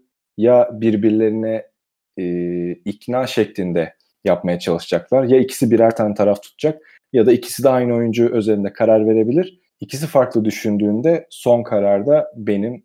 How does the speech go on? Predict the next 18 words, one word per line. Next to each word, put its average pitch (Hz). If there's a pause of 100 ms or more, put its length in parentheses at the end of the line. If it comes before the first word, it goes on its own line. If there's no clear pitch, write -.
(100)
e, - (360)
oyuncu 104
üzerine 95
yaptığım 117
yorum 101
sonrası 80
olacak. 104
Bunu 101
da 110
eklemiş 101
olayım. 156 (760)
Burada 147
Fernandez'e 147
kazandırdık. 135
Şimdi 135
ikinci 104
eşleşmeye 87
geçiyorum. 101